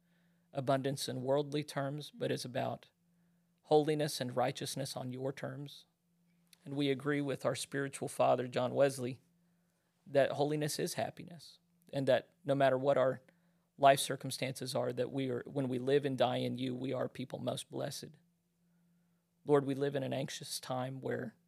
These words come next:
people within and without the church are very confused about who you are and who you call us to be. And we are very sad about that, and we're very frustrated about that. But even in the midst of all that, you've been so good to us.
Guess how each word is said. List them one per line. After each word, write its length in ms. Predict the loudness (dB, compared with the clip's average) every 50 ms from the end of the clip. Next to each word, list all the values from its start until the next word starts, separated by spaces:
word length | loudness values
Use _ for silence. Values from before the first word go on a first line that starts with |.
| _ _ _ _ _ _ _ _ _ _ _ _ _ _ _ _ _ _ _ -4
people 460 | -2 -2 0 0 0 0 0 -2 -4
within 380 | -6 -8 -2 0 0 2 2 2
and 200 | 2 0 0 0
without 340 | -2 2 4 4 4 4 0
the 60 | -6
church 480 | -6 -4 -4 -4 -4 -6 -10 -16 -18 -20 _ _ _ _ _ _ _ _ _ _ _ _ _ _ _ _ -6
are 200 | -2 0 0 0
very 260 | 0 2 2 2 0
confused 520 | 0 -4 -6 -4 -4 -4 -4 -4 -4 -4
about 240 | 0 0 2 2 0
who 80 | -2 -4
you 260 | -4 -4 -2 0 0
are 140 | 0 0 0
and 100 | -2 -4
who 80 | -6
you 180 | -6 -6 -6 -6
call 280 | -4 -4 -4 -2 -2
us 180 | -4 -6 -8 -10
to 100 | -10 -10
be. 280 | -8 -8 -8 -8 -10 -12 _ _ _ _ _ _ _ _ _ _ _ _ _ _ _ _ -14 -6
And 300 | -4 -2 -2 -2 -4 -4
we 300 | -4 -4 -2 -2 -2 -2
are 120 | -2 -2
very 340 | 0 0 0 0 -2 -4 -6 -10 _ _ _ _ _ _ _ _
sad 380 | _ -4 2 6 8 8 8 8
about 340 | 8 8 6 6 6 4 2
that, 320 | 2 4 4 4 0 -2 -8 -10
and 300 | -8 -6 -6 -6 -8 -10 -8
we're 100 | -8 -8
very 160 | -4 -4 -4 -4
frustrated 580 | -4 -4 -4 -4 -4 -2 -2 -2 -2 0 -2 -2
about 300 | 0 0 0 0 0 -2
that. 220 | -2 -2 -2 -2
But 100 | -2 -2
even 160 | -2 -2 -2 -2
in 80 | -2 -2
the 60 | -2
midst 280 | -2 -2 -4 -4 -6 -4
of 100 | -2 0
all 120 | 0 2 2
that, 180 | 2 0 -2
you've 180 | -4 -10 -8 -8
been 160 | -6 -6 -6
so 220 | -4 -4 -4 -4
good 220 | -2 -4 -6 -8 -6
to 140 | -8 -8 -6
us. 360 | -6 -6 -6 -8 -10 -12 -12